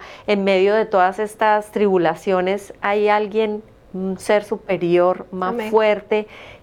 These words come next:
Speaker 1: que fue el creador de todo y el que te creó a ti, a su imagen y semejanza, para servirle a Él, para alabarlo a Él y para testimonio de su gloria. Y esa ha sido nuestra, nuestra misión individual.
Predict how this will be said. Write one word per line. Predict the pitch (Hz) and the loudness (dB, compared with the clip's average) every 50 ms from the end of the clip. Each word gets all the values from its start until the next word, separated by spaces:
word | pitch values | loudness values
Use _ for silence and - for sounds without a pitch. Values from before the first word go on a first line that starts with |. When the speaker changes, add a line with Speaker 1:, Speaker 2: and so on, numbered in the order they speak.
| - - | -8 -2
Speaker 1:
que | - 202 196 | -2 -2 0
fue | - 196 | 2 0
el | 180 170 - | 0 0 -2
creador | - 214 214 214 202 190 180 175 175 175 180 | 0 2 2 4 4 4 4 2 2 0 0
de | 175 196 208 202 202 - _ - | 0 0 0 0 -2 -8 _ -2
todo | - 240 226 226 226 226 220 226 220 - - - | 2 2 4 4 2 0 0 -2 -4 -6 -6 -6
y | 208 | -4
el | 196 185 180 | -4 -2 -2
que | - 190 | -4 -4
te | 190 196 190 | -2 -4 -4
creó | 190 - 185 185 185 180 180 180 | -2 0 0 2 2 4 4 2
a | 180 180 | 2 0
ti, | - 233 220 220 226 220 | -2 -2 0 0 0 0
a | - 185 185 175 | 0 -2 -4 -6
su | 175 - 185 | -6 -4 -4
imagen | 175 170 165 170 190 185 196 | -4 -4 -4 -6 -6 -8 -8
y | 202 | -6
semejanza, | 196 196 180 170 170 170 175 165 160 160 - - 185 190 - - - - - - - - - - - - | -6 -6 -6 -6 -6 -6 -6 -6 -8 -6 -6 -6 -6 -6 -8 -16 -20 -20 -20 -20 -20 -20 -20 -20 -8 -2
para | 220 220 202 196 | 0 0 2 0
servirle | 202 214 196 180 180 196 190 185 185 190 | 0 -2 -2 -2 -2 -2 -2 0 0 0
a | 208 220 233 | 0 2 2
Él, | 240 240 240 240 - - - - - | 0 0 -2 -6 -12 -20 -20 -10 -4
para | - 190 196 185 180 | -2 2 2 2 2
alabarlo | 180 180 170 170 165 165 165 180 180 | 0 0 -2 -2 -2 -2 0 0 0
a | 190 208 | 0 0
Él | 220 226 | 0 -2
y | 220 | -4
para | - 208 190 180 175 | -4 -2 -4 -2 -2
testimonio | - 180 175 180 - 190 170 170 170 165 165 170 | -2 -4 -4 -4 -4 -4 -2 -2 -2 -2 -2 -2
de | 190 214 | -4 -6
su | 214 - 202 170 | -6 -6 -6 -2
gloria. | 196 226 254 247 214 180 170 - - - - - - - | 0 0 0 0 -4 -6 -8 -12 -18 -20 -20 -20 -12 -6
Y | 202 208 214 | -2 2 2
esa | 208 202 196 220 220 220 214 | 2 2 2 0 -2 -2 -2
ha | 214 208 | -2 -2
sido | 214 233 220 214 214 208 | -2 -2 -2 -2 -2 -2
nuestra, | 208 196 190 190 - - 190 180 175 170 175 | -2 -2 -4 -6 -8 -6 -4 -2 -2 -2 -4
nuestra | 185 190 180 180 - - 185 175 | -6 -6 -6 -6 -8 -8 -6 -4
misión | 175 175 180 170 170 - - 190 185 175 175 175 170 - - | -4 -4 -4 -6 -8 -6 -2 0 0 0 0 -2 -4 -4 -4
individual. | 202 196 196 214 208 196 190 175 165 160 160 160 170 175 | -4 -2 -2 0 0 0 2 2 2 2 2 0 0 -4